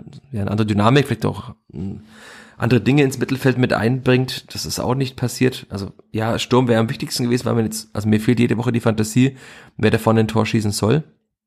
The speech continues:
Wenn sich der Gotha macht an einem guten Tag. Und man hat jetzt auch gesehen, Maurice Malone, der ja in Fürth im Gespräch war, der wäre jetzt wahrscheinlich auch nicht der Heilsbringer gewesen, aber er hat halt jetzt im letzten Spiel für den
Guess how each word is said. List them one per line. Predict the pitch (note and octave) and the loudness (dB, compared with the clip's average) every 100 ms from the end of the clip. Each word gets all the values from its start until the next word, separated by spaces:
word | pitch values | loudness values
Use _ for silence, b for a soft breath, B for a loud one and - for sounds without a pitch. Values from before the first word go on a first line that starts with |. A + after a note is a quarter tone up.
| _ _ _ | _ _ _
Wenn | G#2+ G#2+ | -4 -2
sich | A#2 | -2
der | - A2 | 0 0
Gotha | A2 B2+ A#2 | 0 0 0
macht | A#2+ - - - _ - | 0 -4 -14 -16 _ -4
an | A#2 | -2
einem | A2+ A2+ | -2 -4
guten | A#2 B2+ | -6 -4
Tag. | B2+ B2 - B B B B B B B B B - | -4 -4 -8 B B B B B B B B B -12
Und | - | -6
man | G#2 | -2
hat | A2 | -2
jetzt | G#2 | 0
auch | G#2+ | -2
gesehen, | G#2 A2 A#2+ | 0 2 4
Maurice | A2+ A#2 A#2+ | 4 4 2
Malone, | A2 A2 A#2+ | 2 4 2
der | B2 A#2 | 2 2
ja | |
in | G2+ | 0
Fürth | - A2+ | -2 -2
im | A2 | 0
Gespräch | G#2+ A2 B2 | -2 0 0
war, | C3 B2+ | 0 -2
der | B2 - | -4 -6
wäre | G#2+ | -6
jetzt | - | -6
wahrscheinlich | - | -6
auch | A2 | -4
nicht | A2 G#2 | -4 -2
der | G#2 - _ _ _ _ - | -4 -6 _ _ _ _ -8
Heilsbringer | A2+ B2 - B2 B2+ | -4 -4 -2 0 2
gewesen, | A#2+ B2 B2+ | 4 2 2
aber | A2 | 0
er | A2 | 0
hat | |
halt | A#2 G#2+ | -2 -6
jetzt | G#2+ A2 | -6 -4
im | G#2+ | -2
letzten | G#2+ - | -2 -4
Spiel | - A#2+ | -2 -2
für | A#2 G#2+ | 0 0
den | G#2+ G#2+ | 0 -2